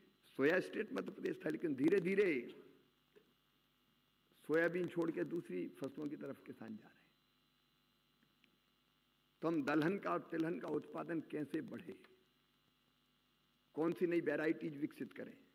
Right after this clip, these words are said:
रेनफेड इलाके में उत्पादन कैसे बढ़ता है, मिलेट्स की बात होती है, प्रधानमंत्री जी का dream है, श्रीअन्न, मोटा अनाज, लेकिन मोटा अनाज जब तक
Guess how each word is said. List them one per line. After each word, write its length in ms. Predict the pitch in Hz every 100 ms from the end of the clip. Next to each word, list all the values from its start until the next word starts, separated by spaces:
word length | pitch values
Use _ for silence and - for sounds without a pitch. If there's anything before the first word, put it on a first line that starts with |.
| _ _ _ _ _ _ _ _ _ _ -
रेनफेड 480 | 135 165 170 175 175
इलाके 300 | 170 160 175
में 120 | 170
उत्पादन 420 | 165 170 165 165
कैसे 260 | 165 175 175
बढ़ता 240 | - 175
है, 60 | 170
मिलेट्स 320 | 180 190 -
की 120 | 175
बात 260 | 151 135 123
होती 160 | 120
है, 100 | 185
प्रधानमंत्री 540 | - 160 170 175 160 160
जी 120 | 151
का 160 | 156
dream 460 | 127 117 - 156 139
है, 140 | - - - _ _ _ _ _ _ _ _ _ _
श्रीअन्न, 360 | - 165 156 131 110
मोटा 300 | 131 139 147
अनाज, 400 | 139 151 131 104 - - - _ _ _ _ _ _ _ _ _ _ _ _ _ _ _ _ -
लेकिन 180 | 214 233
मोटा 320 | 214 247 254
अनाज 340 | 254 262 220 208 214 196 - - 110 156 135
जब 180 | 196
तक 360 | - 220 - -